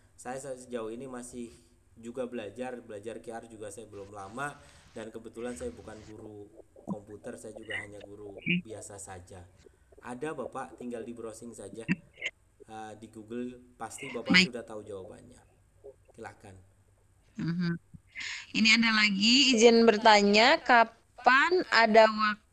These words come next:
Speaker 2: workshop untuk praktek artikelnya Mas Mufid katanya?
Speaker 1: Baik, saya tidak punya artikel, kebetulan saya tidak bisa menulis. Saya jelek sekali menulis, jadi kalau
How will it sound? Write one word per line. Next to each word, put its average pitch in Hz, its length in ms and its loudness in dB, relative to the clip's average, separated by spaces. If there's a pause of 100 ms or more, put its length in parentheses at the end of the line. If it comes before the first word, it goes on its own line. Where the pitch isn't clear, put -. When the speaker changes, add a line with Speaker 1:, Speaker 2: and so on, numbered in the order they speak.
(120)
Speaker 2:
workshop 220 680 -4 (160)
untuk 247 480 4 (520)
praktek 240 440 0 (200)
artikelnya 226 720 -2
Mas 240 280 0
Mufid 233 560 4
katanya? 185 600 4 (760)
Speaker 1:
Baik, 135 320 -10
saya 156 240 -12
tidak 175 240 -8
punya 170 240 -12
artikel, 160 480 -8
kebetulan 151 400 -10
saya 156 120 -8
tidak 156 200 -8
bisa 143 160 -12
menulis. 147 480 -8 (560)
Saya 143 240 -12
jelek 139 320 -10
sekali 143 320 -10
menulis, 143 480 -12
jadi 131 200 -14
kalau 135 320 -14